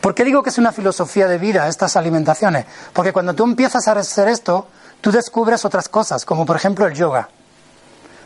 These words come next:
como por ejemplo la meditación, como por ejemplo el senderismo, como por ejemplo las oraciones. O sea, que tú entras por la alimentación, pero descubres otras cosas, porque tu cuerpo está receptivo. Tu cuerpo está, se está limpiando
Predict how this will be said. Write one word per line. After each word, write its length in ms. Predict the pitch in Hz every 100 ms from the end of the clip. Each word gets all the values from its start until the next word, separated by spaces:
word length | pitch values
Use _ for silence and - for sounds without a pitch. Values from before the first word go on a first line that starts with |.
| -
como 200 | 165 156
por 100 | 170
ejemplo 320 | 196 196 220
la 120 | 202
meditación, 680 | 180 160 147 143 175 156 117 _ - - - - - -
como 200 | - 170
por 140 | 156 160
ejemplo 320 | 202 202 226
el 60 |
senderismo, 720 | 220 175 160 170 170 139 120 - - - - -
como 240 | 170 165
por 140 | 170 170
ejemplo 360 | 196 202 240
las 220 | 220 165 170
oraciones. 680 | 151 147 214 196 139 - _ _ _ _ _ _ -
O 40 |
sea, 160 | - 180
que 80 | 170
tú 120 | 220
entras 260 | 233 254 -
por 120 | 214
la 80 | 185
alimentación, 560 | 175 165 165 226 240
pero 140 | 175 151
descubres 460 | 151 190 202 220
otras 220 | 180 151
cosas, 300 | - 208 -
porque 160 | - 151
tu 140 | 151
cuerpo 200 | 143 180
está 320 | 202 - 208 - - - -
receptivo. 680 | 175 160 151 - 185 131 - _ _ - - - - - -
Tu 100 | 165
cuerpo 460 | 208 220 - 233
está, 400 | 170 - 208 190
se 100 | 180
está 180 | - 208
limpiando 720 | 220 208 202 214 202 139 120